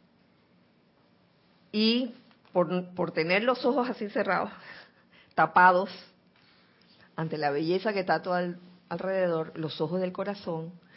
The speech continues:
comienza uno a calificar las conversaciones ajenas. Y que, "Ay, mira, está hablando de cosas tan superficiales. Ay, como que yo soy bien profunda y yo soy bien".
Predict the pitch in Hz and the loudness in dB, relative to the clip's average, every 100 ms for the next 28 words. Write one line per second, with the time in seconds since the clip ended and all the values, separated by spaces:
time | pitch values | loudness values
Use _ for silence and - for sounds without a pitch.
0 | - - - 185 196 208 247 247 247 247 | -20 -16 -6 -4 -4 -2 -2 0 0 0
1 | 196 175 175 165 220 - 143 - - 175 | -2 -2 -4 -2 0 0 -2 -8 -10 -8
2 | 196 175 170 175 151 - 175 185 190 160 | -6 -4 -4 -4 -10 -6 -4 -4 -4 -6
3 | 151 147 156 - _ _ _ - - - | -8 -8 -14 -18 _ _ _ -20 -20 -20
4 | _ _ - 170 - 165 165 165 160 - | _ _ -18 -14 -8 -6 -6 -6 -6 -6
5 | 151 156 156 190 175 156 190 - - _ | -6 -6 -6 -8 -8 -10 -12 -14 -20 _
6 | _ 190 170 139 - - 170 151 - - | _ -10 -10 -12 -14 -12 -8 -10 -12 -18
7 | 165 - - 175 160 156 - - - - | -14 -14 -14 -10 -10 -10 -16 -20 -20 -20
8 | 254 - _ - - - 165 196 185 170 | -20 -20 _ -20 -20 -6 0 0 0 -4
9 | 165 165 156 165 190 185 180 190 190 185 | -6 -6 -6 -4 -4 -6 -6 -6 -4 -6
10 | 175 180 165 160 - 185 185 170 160 156 | -6 -6 -6 -6 -6 -6 -6 -8 -8 -8
11 | 160 - 160 165 175 180 | -8 -8 -8 -4 -4 -4